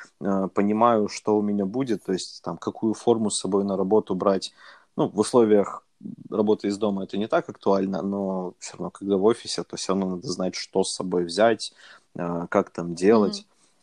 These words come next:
Speaker 1: Вот по поводу экономии времени. Когда я ходил в офис работать, вот там именно каждый день, вот до пандемии, у меня, а, часто там вечерний кросс — это было просто с работы домой.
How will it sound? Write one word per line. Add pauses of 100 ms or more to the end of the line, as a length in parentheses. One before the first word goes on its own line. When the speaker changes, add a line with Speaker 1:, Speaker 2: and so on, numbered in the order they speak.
(120)
Speaker 1:
Вот
по
поводу
экономии
времени.
Когда
я
ходил
в
офис
работать,
вот (140)
там (180)
именно
каждый
день,
вот
до
пандемии,
у
меня, (520)
а,
часто
там (1040)
вечерний
кросс —
это
было
просто
с (240)
работы
домой.